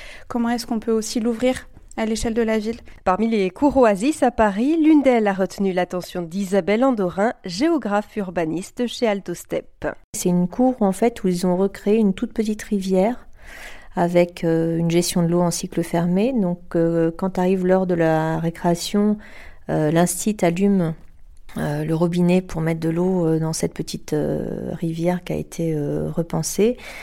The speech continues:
Speaker 3: Et les enfants, en fait, vous les voyez poser des feuilles, euh, regarder les fourmis, euh, et on se rend compte finalement, euh, par rapport au, au,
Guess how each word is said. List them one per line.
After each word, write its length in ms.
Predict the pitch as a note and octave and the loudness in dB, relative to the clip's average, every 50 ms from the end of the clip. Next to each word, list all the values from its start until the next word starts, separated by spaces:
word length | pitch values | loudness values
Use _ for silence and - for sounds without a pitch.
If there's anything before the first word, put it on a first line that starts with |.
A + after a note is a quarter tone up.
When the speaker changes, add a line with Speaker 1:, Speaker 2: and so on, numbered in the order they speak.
| - - - - - | -16 -18 -20 -10 -4
Speaker 3:
Et 100 | - F3 | -2 0
les 280 | E3+ E3+ E3 E3+ E3+ E3+ | 2 2 2 2 2 2
enfants, 360 | E3+ E3+ E3+ - - G#3 G#3+ | 2 0 0 2 2 2 2
en 40 | G#3+ | 2
fait, 240 | G#3 G#3 G#3 G3 F#3 | 4 4 2 2 2
vous 120 | F3 F#3 | 0 0
les 100 | E3 E3 | 0 0
voyez 580 | E3 E3+ E3+ D#3+ D#3+ D#3+ F3 F#3 G3 G3 G3 F#3 | 2 4 4 4 4 4 2 4 4 4 4 2
poser 300 | F#3 - E3+ E3 E3 D#3+ | 2 0 -2 0 0 0
des 140 | D#3+ D#3+ D#3+ | 0 0 0
feuilles, 580 | - - - F3 E3+ F3 F3+ F#3 F#3+ F3+ F3 | -2 -2 0 4 6 6 6 6 4 2 2
euh, 80 | D#3+ D#3+ | 0 0
regarder 340 | D#3 D#3 D#3+ E3 D#3+ D#3+ D#3+ | -2 -2 -2 -2 0 0 -2
les 120 | D#3 D#3+ | -2 -2
fourmis, 760 | - - - D#3 D#3 D#3+ E3+ E3 F3 F3+ F#3+ G3 G3 G3 F#3 | -4 -6 -6 -2 0 2 2 4 4 4 4 4 2 2 2
euh, 140 | D#3+ D3 D3+ - - - - - - - - - | 0 0 -2 -4 -8 -12 -14 -14 -16 -18 -8 -4
et 80 | E3+ E3+ | 0 0
on 80 | F3 | 0
se 120 | F3 - - | 0 0 0
rend 140 | - G3+ G3+ | 0 -2 0
compte 280 | G#3 - C4 B3 - | 0 -2 -4 -4 -4
finalement, 580 | - - G#3 G3 F#3+ F#3 F#3+ G3 G#3 G#3+ G#3+ G3 | -4 -2 0 2 2 2 2 2 2 2 2 2
euh, 280 | F3 E3+ D#3+ D#3+ E3 D#3+ D#3+ D#3+ D#3+ E3+ - - - - - - - - - - - | 2 2 2 0 0 -2 -2 -4 -4 -6 -8 -10 -12 -14 -16 -16 -18 -18 -18 -12 -6
par 160 | - F#3 F3 | -4 -2 -2
rapport 400 | F3+ F#3 F3+ - F#3+ F#3+ F#3 F#3 | -2 -2 -2 -2 -2 -2 -2 -2
au, 400 | F3+ E3+ E3 D#3+ D#3+ D#3 D#3 E3 - - - - - - - - - - - | -2 -4 -2 -2 -2 -4 -6 -6 -8 -12 -16 -18 -18 -18 -18 -20 -20 -16 -12
au, 100 | - - | -10 -10